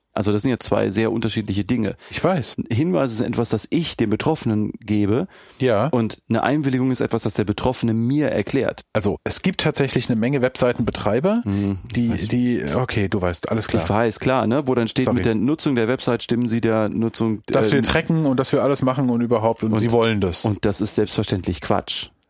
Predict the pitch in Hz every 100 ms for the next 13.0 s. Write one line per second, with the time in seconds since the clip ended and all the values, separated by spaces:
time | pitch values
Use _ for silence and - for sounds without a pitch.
0 | - 113 110 - 117 117 117 - - 135
1 | 117 92 85 82 - _ - 123 87 139
2 | 151 127 143 123 110 113 - 160 214 110
3 | - 95 92 92 - - 107 113 - 120
4 | 117 110 117 127 127 110 101 165 127 110
5 | 180 - - - 110 107 - - 127 -
6 | - 120 110 113 113 - - - 120 135
7 | 110 104 101 117 123 110 101 95 110 98
8 | 98 110 104 101 - - 117 117 120 113
9 | 110 110 104 - 95 95 92 90 - -
10 | 120 131 139 120 190 160 131 123 143 151
11 | 135 185 - 139 - 131 - 117 120 123
12 | 120 123 - 175 175 151 120 113 92 80